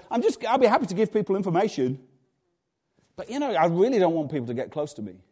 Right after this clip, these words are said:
But the fact is, that is your commission. Go and make disciples. It's called get close.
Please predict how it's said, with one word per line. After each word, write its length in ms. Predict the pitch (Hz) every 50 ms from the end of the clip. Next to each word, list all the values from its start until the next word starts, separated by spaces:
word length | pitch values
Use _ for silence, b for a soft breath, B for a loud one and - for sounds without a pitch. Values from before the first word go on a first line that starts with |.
| _ _ _ _ _ _ _ _ _ _ _ _ _ _ _ _ _ _ _
But 120 | - 202 175
the 120 | 214 202
fact 360 | - - 262 302 311 277 185
is, 240 | 226 220 185 156 147
that 240 | 147 208 240 247 196
is 140 | 214 170 185
your 100 | 214 196
commission. 540 | 208 - 196 208 240 254 - - 175 165 143
Go 240 | 180 196 214 226
and 160 | 202 208 202 196
make 240 | 202 202 190 160
disciples. 560 | 160 190 - - 214 214 220 202 - 165 139 156
It's 100 | 139 -
called 300 | - 190 185 165 147 143
get 240 | 190 214 208 -
close. 680 | - - 196 185 185 185 139 110 - - - - -